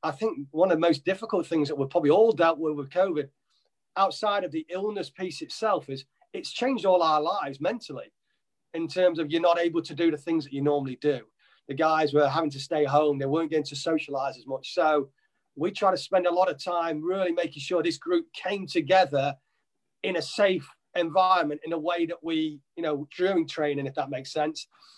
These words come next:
Because a lot of other times they weren't able to spend a lot, that much time together. So it was a very, very kind of business-like relationship. So we tried to personalize that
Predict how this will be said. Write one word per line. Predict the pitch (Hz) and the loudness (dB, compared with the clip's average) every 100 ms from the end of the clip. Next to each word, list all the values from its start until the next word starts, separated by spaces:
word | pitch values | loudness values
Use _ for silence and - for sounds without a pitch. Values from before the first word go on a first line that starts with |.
| _ _ _ - | _ _ _ -6
Because | 175 202 | -2 0
a | |
lot | 220 208 | 2 2
of | 196 | 2
other | - | -2
times | - 160 156 | 0 0 0
they | 170 | 2
weren't | 190 170 | 4 2
able | 160 | 0
to | 165 | -4
spend | - 175 160 | 0 0 0
a | |
lot, | 165 165 | -2 -2
that | 160 | -4
much | 143 | -4
time | - 170 208 | -2 -2 -2
together. | 151 135 110 - _ _ _ | -6 -8 -12 -16 _ _ _
So | - | -6
it | 170 | -2
was | |
a | 165 | 0
very, | 165 233 | 2 4
very | 185 185 | 6 4
kind | 160 170 | 4 -2
of | 139 | 0
business-like | 160 190 175 143 151 143 | -2 -2 -2 -2 -2 0
relationship. | 143 151 185 151 139 139 135 - _ | 0 0 0 -4 -6 -6 -6 -8 _
So | - 160 | -4 0
we | 160 | 0
tried | - 175 170 | 2 2 0
to | 139 | -2
personalize | 180 175 - 151 139 139 | 2 4 2 0 0 2
that | 135 135 | 0 -4